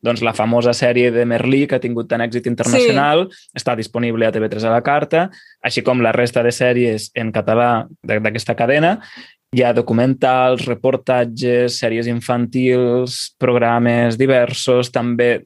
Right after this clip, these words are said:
Speaker 1: podcasts... I en cas que no es pugui veure des del vostre país, sempre hi ha l'opció de la V P N. Una V P N,
Speaker 2: Ah, sí.
Speaker 1: no? <laughs> Que, que et permet canviar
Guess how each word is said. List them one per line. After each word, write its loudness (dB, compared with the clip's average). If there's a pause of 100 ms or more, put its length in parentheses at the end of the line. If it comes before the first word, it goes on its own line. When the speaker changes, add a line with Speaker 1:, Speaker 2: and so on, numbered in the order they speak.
(120)
Speaker 1:
podcasts... -2 (580)
I 2
en 0
cas -2
que 0
no 0
es -6
pugui 0
veure 2 (320)
des -4
del 2
vostre 0
país, 0 (200)
sempre 0
hi 4
ha 2
l'opció 0
de 0
la 0
V -2
P 0
N. -8 (240)
Una -6
V 0
P -2
N, 2
Speaker 2:
Ah, 2
sí. 0 (260)
Speaker 1:
no? 0
<laughs> -6
Que, 0 (400)
que 0
et -6
permet 0
canviar 0